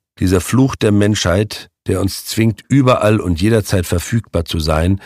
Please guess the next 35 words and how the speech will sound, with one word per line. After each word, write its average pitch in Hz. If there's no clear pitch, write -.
wenn 98
wir 90
noch 80
irgendwo 101
mitmischen 73
wollen. 65
Und 95
dass 113
es 123
dabei 107
den 98
gleichen 113
altmodischen 101
Klingelton 104
von 87
sich 85
gibt -
wie 87
das 80
Telefon 95
meiner 80
Eltern, 90
ist -
der 71
reine 80
Hohn. 64
Ich 117
fürchte, 151
dass 113
es 107
jemand 113
vom 95
Heimatbund 87
sein 82
könnte. 80